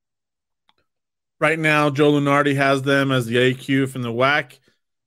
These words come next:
as a thirteen seed, taking on the four seed Illinois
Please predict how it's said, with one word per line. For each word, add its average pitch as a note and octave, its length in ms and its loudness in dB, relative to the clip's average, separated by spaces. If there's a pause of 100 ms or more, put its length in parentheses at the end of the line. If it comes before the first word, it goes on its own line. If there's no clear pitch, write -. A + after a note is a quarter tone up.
(140)
as B2 100 -10
a A#2+ 80 -8
thirteen D#3 480 -2
seed, D#3 360 -4
taking C3+ 260 -4
on C3 120 -4
the B2 60 -6
four C3+ 260 -4
seed C3+ 240 -6
Illinois B2+ 600 -4